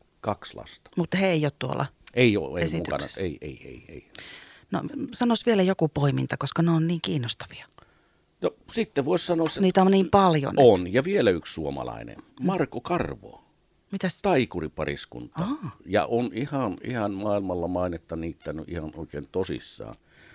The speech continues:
Speaker 1: Hän on takaisin nyt meillä ja hänellä on sitten vielä semmosia erikoisemmin. Yleensä on taikuri ja sillä on pikku pulu.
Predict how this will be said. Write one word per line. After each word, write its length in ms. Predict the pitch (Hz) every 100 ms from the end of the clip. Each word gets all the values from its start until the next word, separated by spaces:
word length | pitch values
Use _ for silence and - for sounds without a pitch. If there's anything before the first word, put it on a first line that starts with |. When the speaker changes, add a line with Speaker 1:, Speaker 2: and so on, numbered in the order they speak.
| - _
Speaker 1:
Hän 260 | - 110
on 80 | 71
takaisin 540 | - 85 67 64 53 65
nyt 180 | 64 73
meillä 300 | 65 58 62
ja 160 | 58 - - _
hänellä 340 | 107 120 101
on 80 | 98
sitten 280 | - - 90
vielä 160 | 107
semmosia 300 | 101 107 98
erikoisemmin. 480 | 110 107 95 87 80
Yleensä 320 | 110 98 -
on 80 | 92
taikuri 480 | 90 101 101 87 90
ja 100 | 85
sillä 160 | 85 90
on 60 |
pikku 280 | 78 85 92
pulu. 420 | 82 98 82 57